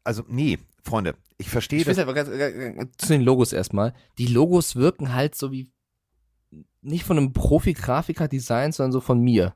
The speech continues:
Speaker 2: Weißt du, so
Speaker 1: Ja, danke. Danke, das wollte ich gerade
Speaker 2: Äh,
Speaker 1: sagen. Das wollte ich
Speaker 2: wir sind die Renegades. Könntest du uns ein R machen, was cool ist? Ja, kann ich machen.
Speaker 1: Okay.
Speaker 2: Also da fehlt mir so ein bisschen Kreativität.
Speaker 1: Ja, d-, danke, weil, äh, überleg
Speaker 2: Ja.
Speaker 1: mal, damals gab's schon mal die U S F L,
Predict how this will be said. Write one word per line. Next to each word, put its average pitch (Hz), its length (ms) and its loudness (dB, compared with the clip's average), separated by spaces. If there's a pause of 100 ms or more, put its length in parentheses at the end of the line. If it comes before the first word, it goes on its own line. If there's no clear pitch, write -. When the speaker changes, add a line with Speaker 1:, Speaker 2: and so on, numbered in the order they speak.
(120)
Speaker 2:
Weißt 123 220 -2
du, 143 60 -6
so 123 140 -6
Speaker 1:
Ja, 196 200 6
danke. 95 280 0 (160)
Danke, 147 220 -2
das 165 180 -4
wollte 135 160 2
ich 127 80 0
gerade 135 200 6
Speaker 2:
Äh, 131 40 6
Speaker 1:
sagen. 127 300 4
Das 135 220 -2
wollte 139 160 -2
ich 139 40 -6
Speaker 2:
wir 143 80 2
sind 185 140 -2
die 202 80 2
Renegades. 151 640 2 (240)
Könntest 143 240 -8
du 165 60 -8
uns 160 100 -12
ein - 140 -14
R 170 420 2
machen, 160 320 0
was 139 240 0
cool 175 160 -8
ist? 170 160 -6
Ja, 139 80 -2
kann 143 160 -4
ich 139 120 -12
machen. 131 300 -10 (200)
Speaker 1:
Okay. 139 300 -2
Speaker 2:
Also 113 120 -4
da 120 80 0
fehlt 156 220 -4
mir 160 80 -4
so 147 60 -2
ein 127 60 -6
bisschen 160 460 -4 (260)
Kreativität. 131 720 -6 (280)
Speaker 1:
Ja, 95 260 -2 (260)
d-, 98 160 -6
danke, 113 460 -2
weil, 117 320 2
äh, 90 260 -12
überleg 120 300 -4
Speaker 2:
Ja. 98 80 -14
Speaker 1:
mal, 87 160 -4
damals 131 320 -6
gab's 127 200 -6
schon 123 120 -8
mal 113 80 -6
die 107 400 -6
U 147 80 -6
S 101 200 -6
F 87 180 -6
L, 85 260 -2